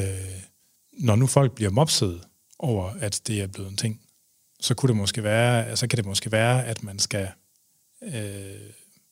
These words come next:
altså, der er en forventningsaf-, der er en be-, forventningsafstemning imellem den offentlige institution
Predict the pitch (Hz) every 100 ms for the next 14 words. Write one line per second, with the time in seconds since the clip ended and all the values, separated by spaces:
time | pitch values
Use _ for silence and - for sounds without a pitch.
0 | _ _ _ _ _ _ _ _ _ 131
1 | 107 110 120 117 143 110 98 104 113 127
2 | 120 113 - 117 156 127 110 104 120 -
3 | - 113 104 95 101 139 110 113 131 120
4 | - 101 95 147 127